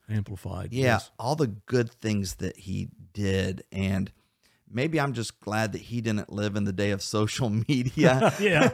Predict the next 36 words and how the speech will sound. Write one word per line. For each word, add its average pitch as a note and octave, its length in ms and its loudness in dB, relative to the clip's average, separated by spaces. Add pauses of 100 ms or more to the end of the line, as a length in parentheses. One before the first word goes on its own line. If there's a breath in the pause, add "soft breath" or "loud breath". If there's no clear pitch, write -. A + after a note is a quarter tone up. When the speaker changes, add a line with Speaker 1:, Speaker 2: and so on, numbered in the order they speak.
(220)
Speaker 2:
<laughs> - 80 -6
because F#3+ 420 2 (240 loud breath)
that D3+ 260 2
might C3 240 4
have A2+ 120 2
been G#2 360 2
really G2 520 0
bad. F#2 340 0
Speaker 1:
Exactly. A2 500 -2
Speaker 2:
Because A#2 240 -4
I A#2+ 100 4
Speaker 1:
Yeah. B2 80 -2
Speaker 2:
can A2 100 -2
imagine A2 460 0
he A#2 140 -4
would A2+ 120 -2
have G2+ 120 -6
put - 200 -8
his G2+ 200 -4
thoughts - 480 -4
out G2 300 -4
there F#2+ 180 -4
on G#2+ 120 -2
Speaker 1:
Yeah. G#2+ 120 0
Speaker 2:
social G2+ 360 -2
media. G2 400 -2
Speaker 1:
Yeah. A2 60 0
Speaker 2:
But G#2+ 180 0 (580 loud breath)
there C3+ 220 0
was, B2+ 280 -2
what B2+ 200 -2
I, A#2 120 2
what A#2+ 180 -4
I G#2+ 100 2
love B2+ 440 0
is G#2+ 220 -4